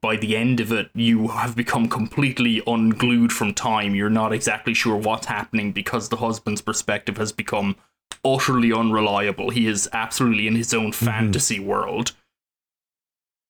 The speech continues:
Speaker 2: Yeah. Well, and this is a movie, too, where I, I talked earlier about how with, with a lot of Chabrol's mystery films, he, he plays on your expectations because he's so well-versed.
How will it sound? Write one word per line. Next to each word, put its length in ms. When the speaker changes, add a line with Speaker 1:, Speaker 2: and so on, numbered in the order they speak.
Speaker 2:
Yeah. 220
Well, 140
and 140
this 160
is 60
a 40
movie, 260
too, 380
where 520
I, 100
I 120
talked 360
earlier 260
about 200
how 420
with, 160
with 120
a 40
lot 100
of 60
Chabrol's 460
mystery 340
films, 480
he, 400
he 140
plays 380
on 80
your 120
expectations 920
because 320
he's 160
so 140
well-versed. 600